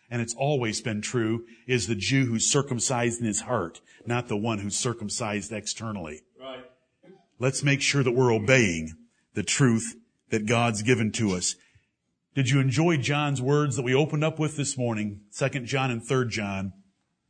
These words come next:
Speaker 1: "Whom I love in the truth, and who it's been reported to me are walking in the truth." Let's make sure we're walking in the truth, not just talking the truth. Are you thankful?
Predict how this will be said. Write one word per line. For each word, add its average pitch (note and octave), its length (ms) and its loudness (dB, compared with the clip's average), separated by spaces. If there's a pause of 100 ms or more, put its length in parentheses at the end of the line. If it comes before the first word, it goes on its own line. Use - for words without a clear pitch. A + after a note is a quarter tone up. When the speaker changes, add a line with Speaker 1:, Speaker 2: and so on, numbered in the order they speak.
(920)
Speaker 1:
"Whom D3 200 4
I B2 80 4
love C3 240 4
in D#3 60 2
the D3+ 80 0
truth, B2+ 520 -2 (1200)
and G#2+ 160 -4
who C#3 360 2
it's C3+ 220 -6
been C3 180 0
reported C#3 400 0
to C3 80 -2
me B2+ 160 0
are A2 100 0
walking A#2 480 0
in G#2+ 100 0
the G#2 80 -2
truth." F#2 440 -4 (420)
Let's C3+ 180 -2
make D3 160 4
sure D3 200 2
we're C3 140 4
walking C3+ 420 0
in A2+ 60 0
the A2 80 -4
truth, A2+ 460 -6 (320)
not A#2 220 -2
just - 280 -6
talking B2 440 -4
the G2+ 60 -4
truth. F#2 440 -10 (3250)
Are A#2 100 -2
you G#2+ 120 2
thankful? C3+ 560 -2